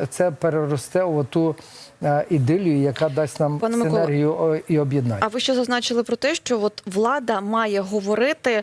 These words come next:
Speaker 2: е, можливо, інколи ті речі, які не хочуть чути люди, але правдиві. Якщо правда є жорсткою, все одно суспільство українське має почути цю правду.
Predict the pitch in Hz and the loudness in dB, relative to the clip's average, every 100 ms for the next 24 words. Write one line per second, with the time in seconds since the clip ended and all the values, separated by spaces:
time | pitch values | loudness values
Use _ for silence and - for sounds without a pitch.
0 | - - - - 185 214 220 226 254 214 | -4 -18 -10 -4 0 0 0 2 2 2
1 | 214 233 226 - 208 202 214 214 196 - | 0 0 0 0 0 0 0 0 0 0
2 | 196 - 202 208 - 262 - 320 - 311 | 0 0 0 0 0 0 0 -4 -4 -6
3 | 294 294 269 277 254 277 196 233 247 - | -2 -2 0 0 0 0 0 0 0 0
4 | 233 208 208 175 151 151 - - 208 - | -2 -2 -2 0 -2 -4 -6 -12 -10 -4
5 | 254 - 240 208 196 190 202 196 185 - | -4 -2 -4 -2 -4 -2 -2 -4 -8 -4
6 | 311 320 - 214 208 202 247 330 - - | 0 0 0 0 0 0 -2 -2 -8 -14
7 | - 220 - 269 330 294 277 - 269 240 | -10 -8 -4 -4 -2 -4 -2 0 -2 -2
8 | 220 226 240 - 214 240 240 - 220 - | -2 0 0 -2 -4 -2 -2 -2 -2 -2
9 | 165 156 - | -2 -4 -8